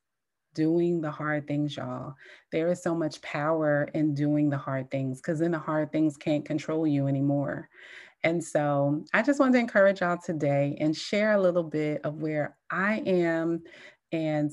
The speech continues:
um, hopefully it will encourage you wherever you are. And I also encourage you, if you have a sister friend,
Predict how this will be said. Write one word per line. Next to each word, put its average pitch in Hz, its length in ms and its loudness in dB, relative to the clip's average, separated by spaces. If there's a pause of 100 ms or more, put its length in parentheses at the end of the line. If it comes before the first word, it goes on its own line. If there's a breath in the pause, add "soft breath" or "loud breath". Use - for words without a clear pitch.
um, 147 540 -2 (100)
hopefully 165 1000 -2 (520 soft breath)
it 175 180 0
will 160 540 -2
encourage 175 580 0
you 165 380 0
wherever 156 400 -2
you 156 320 -2
are. 135 420 -4 (300 soft breath)
And 196 100 0
I 208 40 2
also 220 320 0
encourage 175 460 -2
you, 170 80 -2
if 165 120 -10
you 233 100 -2
have 175 140 -4
a 143 80 -4
sister 202 400 -4
friend, 180 600 0